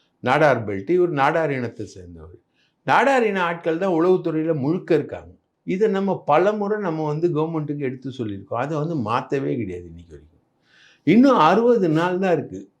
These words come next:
இப்போ திருப்பரங்குன்றத்துல நீதிபதி வந்து அரசோட அப்பீலை டிஸ்மிஸ் பண்ணிட்டார். இவர் வந்து ஜி ஆர் சுவாமிநாதன் வந்து கண்டெம்ப்ட் பெட்டிஷனை ஹியர் பண்ணிட்டு இருக்காரு.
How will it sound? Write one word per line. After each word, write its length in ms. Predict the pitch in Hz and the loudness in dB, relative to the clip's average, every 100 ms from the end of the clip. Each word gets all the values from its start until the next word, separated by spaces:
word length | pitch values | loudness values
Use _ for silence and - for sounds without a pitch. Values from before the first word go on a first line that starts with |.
| - | -4
இப்போ 280 | 180 170 180 | -2 0 0
திருப்பரங்குன்றத்துல 1160 | 175 190 196 180 165 160 156 151 156 190 208 - - | 0 0 0 -2 -2 0 -2 0 2 2 2 -4 -8
நீதிபதி 580 | 151 175 170 139 131 | -6 -4 -6 -6 -6
வந்து 520 | 127 120 123 165 247 - _ _ _ _ _ - | -6 -6 -4 -4 -4 -10 _ _ _ _ _ 0
அரசோட 460 | 143 185 185 160 147 | 2 2 2 2 2
அப்பீலை 560 | 120 - 147 165 196 139 | 0 -2 -2 -2 -4 -8
டிஸ்மிஸ் 400 | 131 - 170 - | -12 -8 -8 -8
பண்ணிட்டார். 400 | 98 82 71 - _ _ _ _ | -16 -16 -20 -20 _ _ _ _
இவர் 280 | - 165 196 | 0 2 4
வந்து 720 | 165 147 151 165 170 151 123 | 4 4 2 2 2 2 0
ஜி 160 | 117 160 | 0 2
ஆர் 140 | 180 | 2
சுவாமிநாதன் 680 | 175 156 143 143 120 110 107 | 0 -2 -2 -2 -2 -2 -4
வந்து 260 | 101 127 151 | -6 -6 -4
கண்டெம்ப்ட் 500 | 160 175 180 185 151 147 | -2 -2 -2 -4 -6 -8
பெட்டிஷனை 460 | 131 123 120 127 151 | -8 -10 -10 -8 -4
ஹியர் 300 | 151 170 165 | 0 0 -2
பண்ணிட்டு 380 | 127 101 92 | -8 -8 -12
இருக்காரு. 260 | _ - - | _ -20 -20